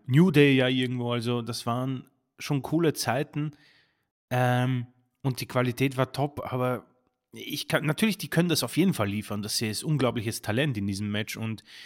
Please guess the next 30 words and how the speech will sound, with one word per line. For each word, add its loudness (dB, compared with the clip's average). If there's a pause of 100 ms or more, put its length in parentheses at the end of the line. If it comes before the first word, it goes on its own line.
(360)
wenn -2
man 2
es 0
vielleicht -2
nüchtern 0
betrachtet, -2
könnte -2
das -2
auch -2
ein 0
richtiger -2
Banger 2
werden, 2
um -2
Sheamus -2
zu -4
zitieren. -6 (720)
Allerdings 2 (380)
ist -2
für 2
mich 0
dieser -2
Störfaktor 0
einfach -4
so 0
groß 0
im 2
Moment. -2
Ich, -8
ich, -12